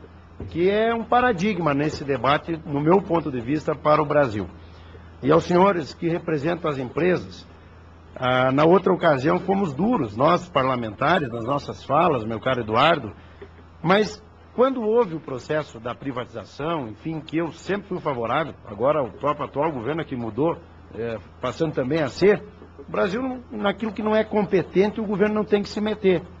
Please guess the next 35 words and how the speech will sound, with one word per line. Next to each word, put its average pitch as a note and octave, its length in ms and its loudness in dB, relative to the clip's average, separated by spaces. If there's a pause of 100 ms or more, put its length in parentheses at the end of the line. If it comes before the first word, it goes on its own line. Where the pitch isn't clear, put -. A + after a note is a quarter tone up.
(240)
Agora F#3 280 4
tem F#3+ 140 -2
que F3+ 100 -16
controlar, A3 600 0
tem C3+ 160 -10
que C3+ 100 -16
cobrar, F#3 480 2 (140)
tem D#3 120 -4
que - 100 -18
fiscalizar. E3+ 760 0 (360)
E C#3 60 -2
eu F#3 120 4
tenho A3 240 0
convicção F3 600 -2
que A#2+ 100 -4
ao C3 80 4
longo F3+ 360 4
do D#3+ 160 -6
tempo D3 400 -4
recente D3 540 -4
foi E3+ 360 2 (320)
exatamente D#3 840 2
a E3 80 2
nossa D3 320 2
Anatel D3 560 0 (280)
uma F3+ 160 -2
das G3 200 -2
grandes A3+ 240 -2
responsáveis F3+ 920 0 (140)
por A3+ 100 0
alguma A#3 360 4
omissão. G#3 500 0 (540)
Deixa D3 260 0
esse D3+ 160 -6
registro, F#3 480 2